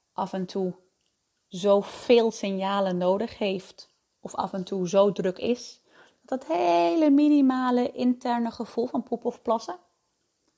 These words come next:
dat komt die drempel nooit over. Dus wij moeten hem daarbij inderdaad helpen en stimuleren, zodoende inderdaad deze,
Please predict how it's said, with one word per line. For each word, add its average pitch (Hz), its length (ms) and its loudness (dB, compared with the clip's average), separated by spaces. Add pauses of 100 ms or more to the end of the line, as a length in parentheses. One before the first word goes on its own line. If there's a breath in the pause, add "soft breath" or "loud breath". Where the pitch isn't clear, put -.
(120)
dat - 180 -16
komt - 240 -10
die 180 100 -6
drempel 185 380 -8
nooit 180 220 -6
over. 190 360 -8 (680)
Dus 185 160 -12
wij 214 140 -6
moeten 185 260 -4
hem 180 140 -4
daarbij 175 380 -4
inderdaad 180 380 -6
helpen 185 280 -6
en 180 60 -8
stimuleren, 185 720 -4
zodoende 180 440 -8
inderdaad 175 480 -8
deze, 180 480 -12